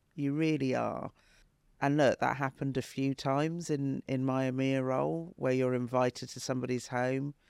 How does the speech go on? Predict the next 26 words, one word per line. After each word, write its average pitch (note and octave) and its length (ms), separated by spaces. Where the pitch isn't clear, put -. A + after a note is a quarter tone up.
Um, B2 640
you C3+ 80
know, B2 200
uh, A#2+ 400
Israel D3+ 720
was, C3+ 420
uh, C3 480
one C3+ 160
of C3 80
the C3+ 80
markets C3+ 480
which - 200
I C3+ 100
loved C#3 460
going C3 320
to. C#3 320
There C#3 160
was C3 300
the C3+ 120
chief - 300
strategy C#3 520
officer B2+ 400
at - 80
the A#2+ 80
time, C3 560
Gilad, C3 600